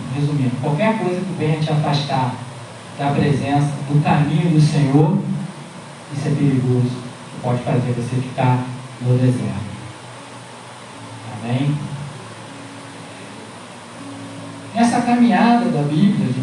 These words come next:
provisão, a gente pode ver também a provisão de rei, do, de Deus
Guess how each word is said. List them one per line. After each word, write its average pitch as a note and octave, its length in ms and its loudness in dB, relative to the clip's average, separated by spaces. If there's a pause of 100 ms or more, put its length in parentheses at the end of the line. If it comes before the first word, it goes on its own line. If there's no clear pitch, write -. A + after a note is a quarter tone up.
provisão, D#3 680 2
a D3 40 2
gente - 240 2
pode G3 260 4
ver D#3+ 320 2
também D3+ 600 4 (360)
a - 100 -4
provisão F3+ 580 0
de E3+ 100 0
rei, D#3+ 300 2 (160)
do, E3+ 200 2
de A3 160 2
Deus G#3 460 2